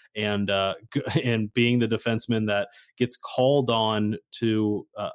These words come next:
especially against some of the more talented tight ends that they're going to be facing this season, uh, be that weapon to just kind of nullify the big gains that,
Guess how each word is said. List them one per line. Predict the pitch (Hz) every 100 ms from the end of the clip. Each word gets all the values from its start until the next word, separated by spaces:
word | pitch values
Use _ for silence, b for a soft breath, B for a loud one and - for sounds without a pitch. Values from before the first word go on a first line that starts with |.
| -
especially | 113 - 127 123 131 123
against | 113 110 104 -
some | 110
of | 101
the | 101
more | 101 98 -
talented | - 104 110 107 - 98 92 - B B -
tight | 113 104
ends | 104 98 92
that | 92
they're | 98
going | 95 95 95
to |
be | 95
facing | 90 - 113 113 - 98
this | 95 92
season, | - 104 95 87 92 92 92
uh, | 95 87 85 - _ _ -
be | 123
that | 131 117 113 101
weapon | 101 101 98 101 95
to | - - 101 95 87 B B
just | - 131
kind | 156 143
of | 101
nullify | 104 107 110 101 - 101 95 92
the | 92 98
big | 92 - 113 113 104
gains | 110 107 107 95 92
that, | 90 90